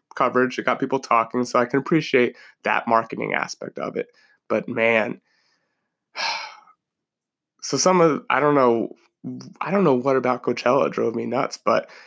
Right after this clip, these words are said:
just seeing everybody attending, maybe it was fomo, although I don't think so, 'cause I hate being outdoors unless I'm surfing at this point or playing basketball,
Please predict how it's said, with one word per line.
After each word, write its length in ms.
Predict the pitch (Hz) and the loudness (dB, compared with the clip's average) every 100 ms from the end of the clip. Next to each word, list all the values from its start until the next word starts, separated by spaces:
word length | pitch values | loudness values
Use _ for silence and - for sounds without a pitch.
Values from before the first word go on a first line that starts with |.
| _ | _
just 180 | 156 147 | -4 0
seeing 300 | 160 156 156 | 4 4 6
everybody 400 | 143 139 131 127 | 6 4 4 2
attending, 600 | 110 - 123 123 120 120 | 0 -2 0 2 2 2
maybe 260 | 120 156 160 | 2 4 4
it 60 | |
was 280 | 120 110 - - _ - - _ _ _ | 2 -2 -6 -12 _ -16 -16 _ _ _
fomo, 380 | 127 143 170 156 | 4 6 6 6
although 240 | 131 123 | 6 4
I 60 | 117 | 4
don't 240 | 123 123 | 4 2
think 160 | 120 117 | -2 0
so, 180 | 113 | -2
'cause 140 | 113 - | -2 -2
I 100 | 113 | -2
hate 300 | 123 117 - _ | -2 -4 -6 _
being 300 | - 117 113 | -2 0 0
outdoors 480 | 117 117 117 117 113 | -2 0 2 2 2
unless 240 | 117 117 | 0 0
I'm 60 | 120 | -4
surfing 500 | - 120 117 117 120 | 2 2 2 0 -2
at 80 | 123 | -2
this 120 | 120 | -8
point 340 | - 123 117 | 0 2 2
or 80 | 113 | 0
playing 240 | - 117 | 0 -2
basketball, 680 | 113 117 120 - 117 117 113 | 0 0 -2 -2 2 2 2